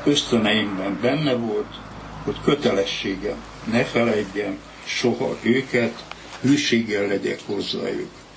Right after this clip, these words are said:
Sorsuk zászlaját az égnek felmutassam. Küldetéses költő. Szavam legyen a másoké. Őrzi az ősök példáját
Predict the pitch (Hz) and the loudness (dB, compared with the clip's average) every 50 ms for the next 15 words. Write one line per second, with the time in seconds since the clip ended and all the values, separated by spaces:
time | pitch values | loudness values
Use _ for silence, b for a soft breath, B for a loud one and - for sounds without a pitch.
0 | B B B B B B B B - - - 127 135 151 147 - - 123 113 107 | B B B B B B B B -2 2 4 4 4 4 4 2 2 0 0 0
1 | 98 107 113 110 101 - - - 107 104 107 95 98 110 - - - - - - | 0 0 0 0 0 -2 -2 -2 -2 0 0 0 -2 -4 -6 -8 -10 -14 -14 -16
2 | - - - - - - - - - - - - 127 123 127 120 117 113 104 107 | -20 -20 -20 -20 -20 -12 -8 -6 -4 -4 0 4 4 4 4 4 2 0 0 0
3 | 110 - - - - - 104 98 95 - - 98 98 - - 104 - - - - | 0 0 -2 -6 -2 0 2 2 2 2 -2 -6 -8 -8 -6 -6 -4 -4 -4 -4
4 | - - - - - - - - - - - - B B B B B B B B | -4 -6 -6 -8 -10 -14 -18 -20 -20 -20 -20 -18 B B B B B B B B
5 | B B B B B B - 156 147 135 113 117 113 - - 117 113 - - - | B B B B B B 4 6 6 6 6 4 2 2 2 2 2 2 0 -2
6 | 110 - - - - 104 101 104 - - - - - 117 - - - - - - | -2 -2 -4 -4 -2 -2 -2 -2 -4 -4 -6 -6 -6 -6 -8 -8 -10 -10 -12 -14
7 | - - - - 143 139 131 123 120 117 120 120 - - - - - 110 113 110 | -12 -8 -2 2 4 4 6 6 6 4 4 2 -2 -8 -10 -6 -4 -2 0 2
8 | 117 113 95 95 110 - 95 95 113 - - - - - - - - - - - | 2 2 4 2 2 2 0 0 -4 -4 -6 -6 -6 -8 -8 -8 -10 -10 -10 -14
9 | - - - - - - B B B B B B B - 151 156 139 - 131 123 | -18 -18 -18 -18 -18 -18 B B B B B B B 4 4 4 4 4 4 4
10 | 113 104 98 120 120 123 120 117 - 113 107 - - - 117 113 117 120 113 110 | 4 2 2 2 2 2 2 2 0 -2 -4 -2 0 2 4 4 4 4 2 2
11 | 113 113 113 117 120 120 120 120 - - - - | 0 2 2 2 2 2 2 0 -2 -6 -10 -14